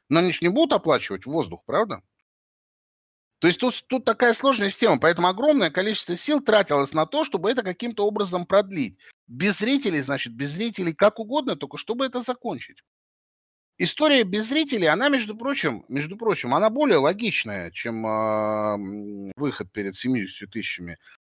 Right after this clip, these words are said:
народу, потому что вероятность заражения, да, не очень большая, но, но как только дело дошло до того, что, ведь, понимаете, когда заразились футболисты, ну, то есть действующие лица, в этот момент все. Театр закончился,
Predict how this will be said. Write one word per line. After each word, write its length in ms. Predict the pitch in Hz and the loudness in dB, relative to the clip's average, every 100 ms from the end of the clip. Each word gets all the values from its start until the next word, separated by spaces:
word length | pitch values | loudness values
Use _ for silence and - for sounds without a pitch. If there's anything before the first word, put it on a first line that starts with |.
| _ - | _ -4
народу, 460 | 131 143 110 90 | 0 2 0 -2
потому 240 | 95 117 127 | -2 0 0
что 140 | 120 | 0
вероятность 460 | 143 247 285 202 139 | 2 2 2 -2 0
заражения, 560 | 160 196 269 269 175 135 | 0 0 -2 -2 -2 2
да, 240 | 151 123 | 2 4
не 100 | 127 | 2
очень 300 | 220 233 165 | -2 -2 -2
большая, 420 | 147 139 117 98 | -2 0 2 2
но, 380 | 98 139 143 92 _ - | 2 4 4 2 _ -6
но 240 | 123 101 | -2 -2
как 220 | - 107 | -2 -2
только 260 | 175 143 104 | -2 -2 -4
дело 280 | 104 123 92 | -4 -4 -4
дошло 300 | 110 - 107 | -6 -6 -8
до 80 | |
того, 240 | 92 113 113 | -4 -4 -4
что, 220 | - 98 - - | -6 -8 -10 -10
ведь, 80 | 135 | -2
понимаете, 240 | 190 240 - | 2 2 2
когда 300 | 147 208 226 | 0 2 4
заразились 560 | 196 196 214 208 170 | 4 4 2 -4 -4
футболисты, 680 | 170 160 214 302 - 131 104 _ _ | -6 -2 0 0 0 -2 -4 _ _
ну, 180 | 151 185 | -6 -4
то 80 | 147 | -2
есть 240 | 120 - _ - | -4 -8 _ -6
действующие 720 | 151 196 175 143 143 - 185 | 0 0 0 -2 -2 -2 -2
лица, 260 | 135 98 | -4 -2
в 60 | 143 | -2
этот 100 | 240 | 0
момент 220 | 262 277 | 2 0
все. 360 | - - 285 - _ _ _ _ _ _ _ - | -2 -6 -4 -4 _ _ _ _ _ _ _ 2
Театр 320 | 220 247 240 | 4 4 2
закончился, 680 | 240 247 262 139 92 - | 0 -2 -4 -4 -10 -14